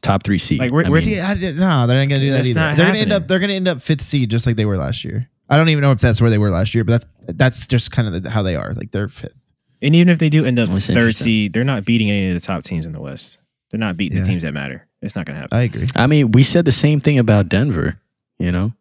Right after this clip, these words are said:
Speaker 1: and I mean, they ended up going
Speaker 2: They
Speaker 1: to the
Speaker 2: beat
Speaker 1: Western
Speaker 2: Utah.
Speaker 1: Conference Finals. Yeah, in a seven. I mean, did you, did you not
Speaker 2: <laughs>
Speaker 1: watch the series? I mean, that coulda went any way, you know?
Speaker 3: Yeah.
Speaker 1: I mean, they, th-, Utah was up three one. They
Speaker 3: Yeah,
Speaker 1: blew
Speaker 3: they were,
Speaker 1: it.
Speaker 3: they basically
Speaker 1: <laughs> Okay?
Speaker 3: reverse swept them,
Speaker 1: They
Speaker 3: yeah.
Speaker 1: blew it.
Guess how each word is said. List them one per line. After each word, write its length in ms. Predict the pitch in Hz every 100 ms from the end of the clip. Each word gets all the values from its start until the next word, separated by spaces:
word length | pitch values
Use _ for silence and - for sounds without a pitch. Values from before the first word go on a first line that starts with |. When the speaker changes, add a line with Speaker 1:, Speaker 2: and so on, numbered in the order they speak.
| _
Speaker 1:
and 160 | 92 90
I 60 |
mean, 460 | 92 90 90 85 - -
they 180 | 87 98
ended 220 | 104 98
up 120 | 98 - - _ _
going 140 | 98 104
Speaker 2:
They 60 |
Speaker 1:
to 80 | 98
the 60 | 123
Speaker 2:
beat 40 | 135
Speaker 1:
Western 200 | - 104
Speaker 2:
Utah. 140 | 202 87
Speaker 1:
Conference 60 | 78 85
Finals. 360 | 117 - - _ _ _ _ _ _ _ _ _ _ _ _ _ -
Yeah, 520 | 92 107 233 175 82
in 140 | 107 110
a 60 |
seven. 400 | - - 131 165 -
I 40 |
mean, 140 | 107 110
did 180 | 104 98
you, 120 | 139
did 140 | -
you 100 | 214
not 180 | 165 117
Speaker 2:
<laughs> 20 |
Speaker 1:
watch 200 | 123 135
the 60 | 95
series? 520 | - 170 285 320 - -
I 80 | 120
mean, 220 | 110 101
that 160 | 151
coulda 160 | 214 151
went 240 | 127 131
any 240 | 87 147 160
way, 420 | 220 285 78 - -
you 120 | 113
know? 140 | 113
Speaker 3:
Yeah. 220 | 98 90 113 -
Speaker 1:
I 80 | -
mean, 200 | 123 127
they, 120 | -
th-, 440 | - 101 104 120 104
Utah 320 | 190 - 175
was 180 | 135 -
up 140 | - 139 -
three 260 | 127 139
one. 400 | 117 110 123 - - -
They 140 | 107
Speaker 3:
Yeah, 180 | 98 104
Speaker 1:
blew 100 | 95
Speaker 3:
they 100 | 127
were, 100 | 131
Speaker 1:
it. 100 | - _ -
Speaker 3:
they 120 | 120
basically 360 | 117 123 160 107
Speaker 1:
<laughs> 20 |
Okay? 240 | 110 104 117
Speaker 3:
reverse 120 | 117
swept 320 | 196 110 107
them, 100 | -
Speaker 1:
They 80 | 135
Speaker 3:
yeah. 200 | 123 110
Speaker 1:
blew 340 | 123 107 143 160
it. 200 | -